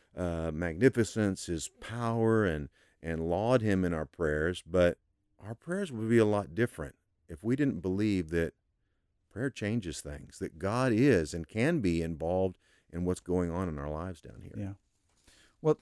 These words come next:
Speaker 2: tell me about what, uh, Homer Haley, I mean, you got a great list of different, uh, definitions of providence to help. Maybe we can just go through 'em real quick and, and,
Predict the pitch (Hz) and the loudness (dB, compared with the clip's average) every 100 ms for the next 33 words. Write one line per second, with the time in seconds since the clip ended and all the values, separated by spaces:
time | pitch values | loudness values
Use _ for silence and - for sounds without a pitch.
0 | - 190 208 196 156 151 143 131 127 - | 0 2 4 2 6 6 6 6 6 6
1 | - 123 113 104 147 147 139 147 151 147 | 4 4 4 4 4 6 6 6 4 4
2 | 147 131 131 151 151 113 92 - - 160 | 4 4 4 6 6 6 2 -6 4 4
3 | - 110 127 147 - 95 95 117 113 104 | 4 4 4 4 0 -6 -4 -2 -2 -2
4 | - - 113 104 95 - _ _ _ _ | -6 -6 -2 0 -2 -8 _ _ _ _
5 | _ _ _ 131 131 131 120 123 - 107 | _ _ _ 4 6 8 6 6 6 0
6 | 98 - - 120 117 110 - 104 120 - | 0 -6 4 4 4 0 -4 -4 -2 -2
7 | _ _ _ _ - - 127 120 - 131 | _ _ _ _ -6 0 2 0 0 0
8 | 117 104 127 120 - 123 113 117 - 123 | 0 2 2 2 2 4 6 4 4 2
9 | 117 - 101 95 - 104 101 | 2 2 -4 -6 -6 -6 -6